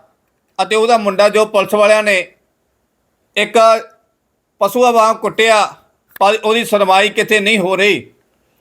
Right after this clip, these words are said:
ਅੱਜ ਭਗਵੰਤ ਮਾਨ ਟਾਈਮ ਦੇ ਕੇ ਜਿਹੜਾ ਕਰਨਲ ਪਰਿਵਾਰ ਨੂੰ ਉਹ ਵੀ ਉੱਥੇ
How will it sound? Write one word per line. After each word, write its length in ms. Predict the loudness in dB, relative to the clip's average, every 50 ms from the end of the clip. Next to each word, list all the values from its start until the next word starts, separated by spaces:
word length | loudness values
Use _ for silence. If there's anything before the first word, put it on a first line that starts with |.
| _ _ -2
ਅੱਜ 220 | -2 -2 -2 -2
ਭਗਵੰਤ 440 | -2 -2 0 2 2 0 0 0 -2
ਮਾਨ 240 | 0 0 0 0 0
ਟਾਈਮ 340 | 0 2 2 2 2 0 0
ਦੇ 140 | -2 -2 0
ਕੇ 220 | 0 0 0 0
ਜਿਹੜਾ 440 | 0 -2 0 2 2 2 2 0 -2 -8 _ _ _ _ _ -2
ਕਰਨਲ 300 | 0 0 0 -2 -6 -4
ਪਰਿਵਾਰ 420 | -2 0 0 2 4 4 2 2
ਨੂੰ 120 | 0 -4 -4
ਉਹ 200 | -2 -2 0 0
ਵੀ 160 | 0 0 0
ਉੱਥੇ 280 | -2 -2 -2 -2 0